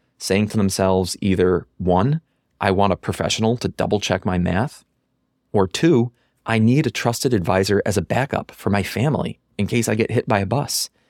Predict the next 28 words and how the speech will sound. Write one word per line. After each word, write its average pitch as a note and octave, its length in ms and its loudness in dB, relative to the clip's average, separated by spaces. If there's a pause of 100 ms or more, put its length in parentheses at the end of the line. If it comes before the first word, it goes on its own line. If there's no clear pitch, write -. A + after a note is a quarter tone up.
(200)
I C#3+ 140 0
hear D#3 180 2
that B2+ 200 -2
second A2+ 360 -2
one G2+ 320 0
a G#2 80 -2
lot A2+ 380 0
at G2+ 180 -4
work. E2+ 280 -4
They'll G2 100 -4
say, G2+ 160 0
Jesse, A2 480 0 (500)
no A#2 260 4
offense A2 320 0
to G#2 120 -2
you. D3 240 6
I'm, G2+ 180 2
I'm - 120 -4
comfortable A#2 440 0
with A2 100 2
investing. A2 640 0
I'm F#2 140 -2
pretty D3 420 0
comfortable G#2+ 460 0
with G2 100 2
my G2 160 2
financial F#2+ 460 -2
plan, G2 420 0